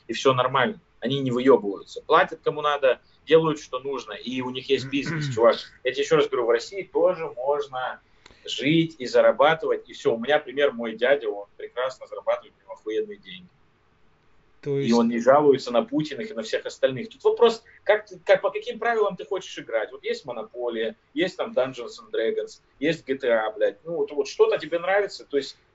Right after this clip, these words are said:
Speaker 1: везде можно делать то, что ты хочешь. Вопрос, под каким правилам, под каким соусом. Кому нужно в попку дать, где надо прогнуться, где этого делать не надо, да? То есть, ну, это же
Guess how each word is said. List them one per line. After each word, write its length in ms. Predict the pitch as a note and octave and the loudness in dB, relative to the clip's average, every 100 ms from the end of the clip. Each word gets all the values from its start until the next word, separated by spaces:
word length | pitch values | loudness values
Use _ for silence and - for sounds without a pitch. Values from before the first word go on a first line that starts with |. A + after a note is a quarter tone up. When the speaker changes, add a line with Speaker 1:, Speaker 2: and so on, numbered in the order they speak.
| _ _ | _ _
Speaker 1:
везде 360 | C3 E3 D#3+ A#3+ | -8 -6 0 0
можно 260 | A#3 F#3+ | 2 -2
делать 280 | F3 G#3 F#3+ | 4 6 6
то, 100 | - | 2
что 160 | - - | -6 -8
ты 100 | - | -12
хочешь. 420 | - - - - | 0 0 0 0
Вопрос, 400 | - - D#4 F#3+ | 0 0 0 -2
под 200 | - - | 0 -6
каким 360 | F3 D#3+ B3 A3+ | -6 -10 -12 -4
правилам, 380 | G#3 F#3+ D3+ - | 0 2 2 -2
под 140 | B2 | -8
каким 280 | D3+ - F#3 | -12 -12 -14
соусом. 520 | - D#3 - - G#2 _ _ | -4 -2 -2 -6 -12 _ _
Кому 240 | - E3+ G#3+ | -2 2 2
нужно 320 | G3 F3 F3 | 0 0 -2
в 80 | E3+ | 2
попку 320 | D#3 - G#2+ | 0 0 2
дать, 280 | G3+ D#3+ - | 2 2 -6
где 220 | - F3 F3+ | -4 0 0
надо 240 | F3 D#3 | -2 -4
прогнуться, 600 | D3 C#3+ C#3+ C3+ A#2 C#3+ | -2 -4 -4 -10 -10 -14
где 160 | - E3 | -10 -8
этого 240 | F3 D#3 | -4 -4
делать 320 | D3 D#3+ C#3+ | -2 -4 -4
не 60 | D3 | -6
надо, 260 | C3+ G#2+ | -4 -2
да? 160 | G2+ D3+ | 0 -2
То 80 | C#3 | -2
есть, 160 | - | -10
ну, 180 | E3+ E3+ _ _ | -10 -12 _ _
это 160 | D#3+ F3+ | -6 -6
же 120 | F3+ | -6